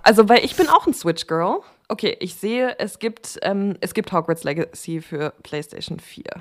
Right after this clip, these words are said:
Ja, also hättest du die Möglichkeit. Aber ich finde, die Switch ist halt so ein, es ist halt nicht so ein Hardcore-Gamer-Konsole. Also es ist halt nicht so wie die PlayStation oder Xbox, wo es dann halt irgendwie gefühlt nur so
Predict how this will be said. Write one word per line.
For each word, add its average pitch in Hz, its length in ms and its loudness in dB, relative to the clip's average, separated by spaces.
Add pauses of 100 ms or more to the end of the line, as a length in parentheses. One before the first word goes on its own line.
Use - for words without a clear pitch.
(1080)
Ja, - 260 2
also 180 200 2
hättest - 220 -2
du 156 40 -10
die 156 60 -4
Möglichkeit. 151 480 -2
Aber 175 240 4 (260)
ich - 140 -4
finde, 254 300 4
die 202 120 -2
Switch - 460 -4
ist - 180 -4
halt 180 240 -4
so 190 160 0
ein, 185 240 0 (680)
es - 200 -4
ist 196 100 -4
halt 226 140 -2
nicht 214 160 0
so 185 100 -2
ein 180 220 -2
Hardcore-Gamer-Konsole. 226 2250 -2
Also 269 160 0
es 175 100 -6
ist - 160 -6
halt 202 140 -2
nicht 202 120 -2
so 185 120 -4
wie 180 60 0
die 165 100 -4
PlayStation 202 680 -2
oder 156 160 -2
Xbox, - 560 -4
wo 170 80 -2
es 175 80 -6
dann 170 200 -2
halt 175 160 -2
irgendwie 175 300 -2
gefühlt 180 400 -6
nur 175 120 0
so 160 260 -2